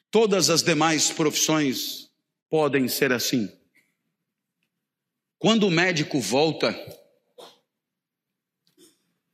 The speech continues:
volta pra casa tarde e às quatro da manhã é acordado. Ao se levantar, ele talvez ganhe mais do que o professor.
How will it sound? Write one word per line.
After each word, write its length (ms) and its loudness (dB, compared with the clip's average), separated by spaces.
volta 360 2
pra 160 0
casa 340 0
tarde 440 0
e 60 2
às 180 0
quatro 380 -2
da 120 0
manhã 320 2
é 100 0
acordado. 840 -2
Ao 160 2
se 140 -2
levantar, 840 0
ele 220 2
talvez 380 0
ganhe 280 0
mais 300 0
do 100 -4
que 60 -2
o 60 -2
professor. 600 -2